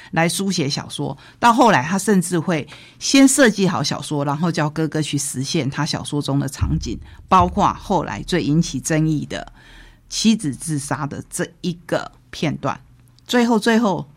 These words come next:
故事到底会怎么发展呢？最后，最后，这一位女儿接到的文生，就像我们手中的这一本文生，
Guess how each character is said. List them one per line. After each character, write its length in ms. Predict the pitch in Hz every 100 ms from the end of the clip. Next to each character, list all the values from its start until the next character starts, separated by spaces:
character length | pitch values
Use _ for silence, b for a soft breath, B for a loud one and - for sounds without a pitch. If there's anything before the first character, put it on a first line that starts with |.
| _ _ -
故 160 | 226
事 180 | - 170
到 180 | 196 175
底 140 | 147
会 140 | 170 147
怎 120 | -
么 140 | 107
发 220 | - 165
展 260 | 170 113 87
呢？ 240 | 156 160 - _
最 240 | - 226 190
后， 220 | 196 165
最 220 | 175 160
后， 300 | 160 147 - - -
这 200 | 262 247
一 140 | 240
位 260 | 240 220 175
女 200 | 156 139
儿 240 | 131 147
接 420 | 160 - 240 240
到 220 | 240 233 170
的 180 | 147 -
文 340 | 147 147 175
生， 520 | 202 - 226 220 220 B B -
就 120 | 196
像 320 | 196 160 143 -
我 280 | 165 151 139
们 180 | 160
手 260 | 180 165 113
中 220 | 143 180
的 100 | 165
这 140 | 151 165
一 80 | 165
本 240 | 139 92
文 240 | 147 147
生， 400 | 165 - 196 196